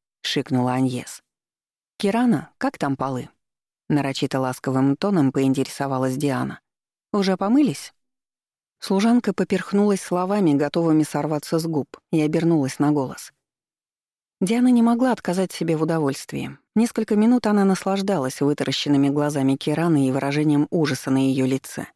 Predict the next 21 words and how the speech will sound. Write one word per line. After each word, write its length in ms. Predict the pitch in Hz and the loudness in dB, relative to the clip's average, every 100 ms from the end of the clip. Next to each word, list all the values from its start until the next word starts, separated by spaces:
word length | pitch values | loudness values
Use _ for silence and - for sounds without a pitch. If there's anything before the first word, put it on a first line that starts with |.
| _ _ _ _ - | _ _ _ _ -4
Затем 340 | 165 160 196 | -2 0 0
широко 400 | 196 143 139 - | 0 0 -2 -2
улыбнулась. 680 | 151 139 135 131 123 123 - _ _ _ _ _ _ _ _ - | 0 0 2 0 -2 -8 -16 _ _ _ _ _ _ _ _ -2
"Вижу, 280 | 220 233 233 | 0 2 2
у 40 | |
тебя 300 | 226 202 202 | 2 0 2
много 280 | 202 202 190 | 4 2 0
свободного 540 | - 190 190 185 190 185 | -2 -2 0 2 2 2
времени, 460 | 247 220 131 123 _ _ _ _ | 2 2 0 -4 _ _ _ _
а 120 | 196 214 | -2 2
у 40 | |
меня 240 | 262 285 | 4 4
тут 160 | 269 208 | 4 0
как 220 | - 190 | -2 -2
раз 180 | 220 220 | -2 -2
важное 400 | 165 175 147 135 | -2 0 0 2
дело, 300 | 131 135 135 151 | 0 0 0 0
и 100 | 196 | 0
доверить 440 | 202 143 139 135 143 | 0 2 0 0 0
его 140 | 135 | 0
некому". 420 | 131 - 147 175 | 0 -2 -6 -8